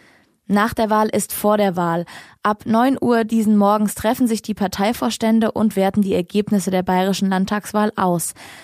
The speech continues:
Das Fazit gibt es dann in einer Pressekonferenz, denn die nächsten Landtagswahlen stehen ins Haus. Am achtundzwanzigsten Oktober wird in Hessen gewählt. Wie viele Menschen sind denn nun wirklich nach Deutschland ein-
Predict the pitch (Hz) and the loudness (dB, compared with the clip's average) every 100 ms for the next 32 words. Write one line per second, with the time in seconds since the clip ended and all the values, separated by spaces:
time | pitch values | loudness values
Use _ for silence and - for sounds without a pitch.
0 | - - 214 - 247 277 302 262 254 - | -6 0 0 2 0 2 0 -2 -4 -4
1 | 226 214 202 196 190 180 - 202 214 247 | -2 0 2 2 2 0 0 -2 -2 -2
2 | - 240 240 240 226 240 - 208 202 196 | 0 -2 0 0 2 0 2 0 2 4
3 | 196 254 - 208 190 202 190 - 190 196 | 2 0 0 0 0 0 -4 -2 0 0
4 | 202 - 202 185 180 190 180 175 - - | 0 0 0 0 0 0 0 0 -4 -14
5 | - - - 196 208 262 269 - 226 226 | -20 -20 -4 0 0 0 -2 0 0 0
6 | - - - 196 - 226 240 269 208 208 | -4 -4 -4 -6 -2 0 2 2 2 -2
7 | - 190 170 190 - 165 160 165 160 170 | -2 -2 -2 -2 -2 -4 -4 -4 -4 -6
8 | - _ - - - _ _ 196 254 302 | -12 _ -12 -12 -14 _ _ 0 0 2
9 | 240 226 220 226 214 202 233 226 202 202 | 4 4 2 2 0 2 0 0 0 2
10 | 196 196 202 208 196 190 - 196 185 202 | 0 0 -2 -2 -4 -4 -6 -4 -2 -2
11 | - 196 196 - 185 - 180 190 254 | -2 -2 -2 -2 -4 -2 0 2 2